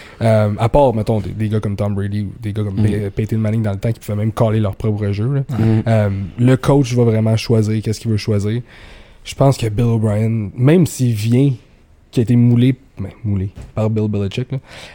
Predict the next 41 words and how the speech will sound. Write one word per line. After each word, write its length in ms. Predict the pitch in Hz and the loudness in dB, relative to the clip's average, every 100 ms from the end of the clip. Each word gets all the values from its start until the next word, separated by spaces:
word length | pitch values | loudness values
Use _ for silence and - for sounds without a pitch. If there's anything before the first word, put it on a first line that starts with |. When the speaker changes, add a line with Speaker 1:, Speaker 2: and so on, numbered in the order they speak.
| - | -2
Speaker 1:
euh, 360 | 107 104 98 95 - - _ - _ - | 2 2 0 -4 -10 -20 _ -20 _ -16
je 80 | - | -4
pense 260 | 120 120 | 0 0
que 80 | - | 0
c'est, 200 | 104 95 92 110 | -6 -8 -12 -16
ça 400 | - - - 113 | -18 -16 -4 0
vaut 100 | 104 | 0
absolument 460 | 98 - 110 101 | -2 -2 0 0
rien. 180 | 101 113 147 - - | 0 -2 -4 -8 -6
Puis 100 | 135 | -2
je 60 | 117 | 2
pense 260 | 131 131 | 4 2
que 60 | 131 | 2
Deshaun 280 | 117 117 117 | 0 2 2
Watson, 260 | 113 131 131 | 2 0 0
ça 120 | 120 | 0
va 100 | 110 - - | -2 -4 0
tout 140 | 139 | 0
dépendre 580 | 120 110 113 117 113 101 | 2 0 2 0 0 0
de, 400 | 113 107 101 87 85 | 2 2 0 -4 -6
de 100 | 120 | -2
ses 140 | 113 120 | 0 2
receveurs. 440 | 110 113 104 107 110 | 0 0 0 0 2
Will 140 | 117 | 2
Fuller, 320 | 117 120 113 110 | 2 2 2 2
je 60 | |
pense 260 | - 104 - | 0 -2 0
pas 140 | 110 | -4
que 60 | - | -2
ça 100 | 101 | -4
va 100 | 101 | -4
rester 280 | 101 - 104 | -4 -4 -6
en, 220 | 92 82 - - - | -6 -10 -14 -16 -8
ça 100 | 107 | -6
va 80 | 98 | -4
rester 220 | 101 107 | -4 -4
en 80 | 104 | -4
santé 260 | 107 104 | -4 -4
toute 160 | 110 104 | -4 -4
la 80 | 104 | -4
saison. 380 | 107 101 107 | -2 -2 -2